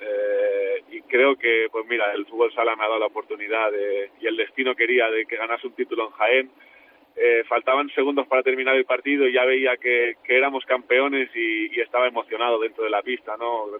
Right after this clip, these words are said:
Me acordaba de, de tantas cosas, de, de lo mal que lo pasé, de cómo estuvo mi familia también a mi lado, mi gente. Y bueno, creo que si me tengo que quedar con algo es con eso, aunque ha sido una temporada espectacular.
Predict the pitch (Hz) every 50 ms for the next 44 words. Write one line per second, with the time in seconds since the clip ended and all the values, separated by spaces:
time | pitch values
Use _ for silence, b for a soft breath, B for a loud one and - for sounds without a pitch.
0 | - - 110 110 - 110 110 113 113 117 117 110 107 107 110 104 113 107 - 123
1 | 123 123 - 117 - - 131 135 131 - 127 117 107 - 113 110 107 107 107 107
2 | 110 107 117 120 120 - 123 123 120 - 120 113 - 135 131 127 120 113 113 110
3 | 107 104 101 - - 117 123 120 - 127 123 123 123 120 - 117 120 127 120 117
4 | 113 120 120 120 120 117 113 113 113 120 120 120 117 117 117 117 117 113 - 123
5 | 131 127 - 123 123 160 - B B B B B B B B B B B B _
6 | 117 135 143 147 147 127 107 - - 143 151 135 151 147 139 - 139 131 135 135
7 | 151 147 139 147 139 135 135 139 143 143 143 139 131 - - 127 131 135 135 -
8 | 156 151 139 127 123 - - 123 123 120 - 139 135 123 123 117 - - 110 110
9 | 113 113 110 107 107 104 107 - - 113 107 - 110 101 104 104 107 110 117 120